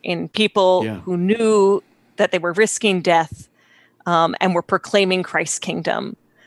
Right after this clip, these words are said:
Speaker 1: But one student had a question about how we approach our lives as Christians,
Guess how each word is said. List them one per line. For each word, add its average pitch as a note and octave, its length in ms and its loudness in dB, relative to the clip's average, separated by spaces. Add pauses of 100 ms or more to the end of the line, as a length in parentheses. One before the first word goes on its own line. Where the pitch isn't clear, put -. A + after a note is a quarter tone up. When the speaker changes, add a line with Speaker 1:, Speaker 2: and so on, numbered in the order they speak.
(140)
Speaker 1:
But - 120 0
one D4+ 160 2
student E4 300 -4
had A#3+ 120 2
a A#3 40 0
question G#3+ 560 -2
about F3+ 540 0
how G3 160 0
we F#3 180 -4
approach G#3+ 420 -2
our F#3+ 120 0
lives F3 280 2
as F3 140 -10
Christians, F3 720 -4